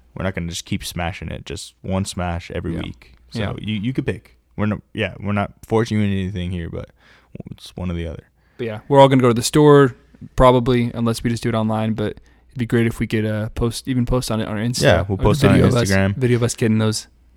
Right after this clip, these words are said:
Speaker 2: the
Speaker 1: Putting
Speaker 2: hat.
Speaker 1: those hats on ceremoniously. But yeah, I can't wait for the season, man. I mean, even before then, in the sports world right now, we just got so much going on. We got the N B A playoffs coming up, uh, N-,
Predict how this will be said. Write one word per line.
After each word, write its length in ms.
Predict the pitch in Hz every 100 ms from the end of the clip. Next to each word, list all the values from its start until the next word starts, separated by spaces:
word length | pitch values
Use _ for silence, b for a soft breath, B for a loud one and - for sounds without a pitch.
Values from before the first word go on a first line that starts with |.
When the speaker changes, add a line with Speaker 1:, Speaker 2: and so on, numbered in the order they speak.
| _
Speaker 2:
the 80 | -
Speaker 1:
Putting 140 | 104 107
Speaker 2:
hat. 60 |
Speaker 1:
those 120 | 92 -
hats 260 | 92 101
on 360 | 92 92 90 87 - _
ceremoniously. 920 | - - 87 90 90 87 87 90 92 90 _ _ _ _ - -
But 100 | -
yeah, 240 | 101 110
I 80 | 98
can't 160 | 107 139
wait 120 | 123
for 80 | 101
the 60 | 101
season, 280 | 110 101
man. 200 | 95 95 - b -
I 40 |
mean, 180 | 113 104
even 200 | 135 160
before 320 | 143 - 113
then, 340 | 104 107 107 101 B B B -
in 100 | 185
the 80 |
sports 360 | - - 208 -
world 180 | 104 104
right 100 | 101
now, 140 | 104 101
we 100 | 113
just 160 | 143
got 140 | - 85
so 100 | 107
much 180 | 98 -
going 200 | 98 98
on. 160 | 98 101
We 80 |
got 180 | 110 95
the 200 | 101 95 - _ _ -
N 120 | 110
B 100 | 110
A 60 | 104
playoffs 340 | 107 101 98
coming 240 | 104 95 95
up, 260 | 95 90 _ _ _ _ _ _ -
uh, 440 | 90 82 73 64 -
N-, 140 | 104